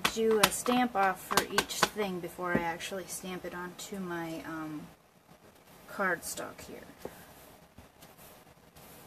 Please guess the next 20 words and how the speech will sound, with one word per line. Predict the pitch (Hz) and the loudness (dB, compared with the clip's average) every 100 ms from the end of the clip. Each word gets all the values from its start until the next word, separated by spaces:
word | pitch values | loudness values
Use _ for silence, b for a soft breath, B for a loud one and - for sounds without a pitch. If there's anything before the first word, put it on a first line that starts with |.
| - - - - - - - - - - - - - - - - - - - - - - - - | -20 -20 -20 -20 -20 -20 -20 -20 -20 -20 -20 -20 -20 -20 -20 -20 -20 -20 -20 -20 -10 -10 -10 -8
That | 240 202 | -6 -4
seems | - 254 | 0 -2
pretty | - 254 240 | -2 -4 2
good | 220 | 2
for | - | 2
that | 196 175 - | 0 0 0
part. | 135 - | -2 -2
And | 202 | -2
then | 208 | 0
I'm | 226 | 4
gonna | 254 254 | 4 4
put | 269 | 2
in | 262 | 6
the | 277 | 6
water, | 262 196 165 156 156 | 8 8 8 6 4
which | 196 208 | 0 0
I'm | 202 202 | 0 0
going | 208 208 214 220 | 0 2 2 2
to | - | 2
use | 254 220 214 208 202 202 196 - | 2 4 4 4 4 2 0 -2